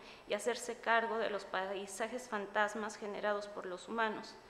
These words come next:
Situarnos desde esta casa abandonada significa pensar y sentir desde la vulnerabilidad.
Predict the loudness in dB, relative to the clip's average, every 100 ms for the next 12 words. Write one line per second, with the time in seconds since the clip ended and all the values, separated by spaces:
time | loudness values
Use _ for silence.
0 | -16 -16 -14 -8 -8 0 6 8 8 2
1 | -2 -4 -2 -2 0 0 4 4 4 2
2 | 0 0 2 4 4 2 -2 -6 -6 -2
3 | 0 0 -2 -2 2 2 2 -4 -4 -4
4 | -2 -2 0 -2 -2 -2 -2 -4 -4 -4
5 | -2 -2 -2 -4 -2 -2